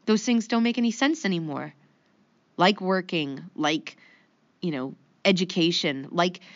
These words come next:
being a helper, like voting, um, like believing in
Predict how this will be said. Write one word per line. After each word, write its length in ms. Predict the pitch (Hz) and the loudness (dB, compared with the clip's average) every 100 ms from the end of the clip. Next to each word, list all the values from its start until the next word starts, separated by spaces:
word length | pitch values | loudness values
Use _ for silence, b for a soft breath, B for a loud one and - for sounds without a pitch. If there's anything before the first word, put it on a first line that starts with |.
| B B | B B
being 300 | 170 226 233 | 6 6 6
a 40 | 202 | 2
helper, 600 | - 170 170 151 123 - b b b b | 0 0 0 0 -2 -4 b b b b
like 380 | 165 175 160 - | 0 2 0 -6
voting, 680 | 165 160 196 196 175 147 147 147 b b - | -4 4 6 6 4 0 -4 -8 b b -6
um, 520 | 160 151 147 147 143 - | -4 -2 -4 -6 -10 -4
like 280 | 185 175 - | -2 -2 0
believing 480 | 214 220 240 208 | 4 8 6 6
in 100 | 190 | 0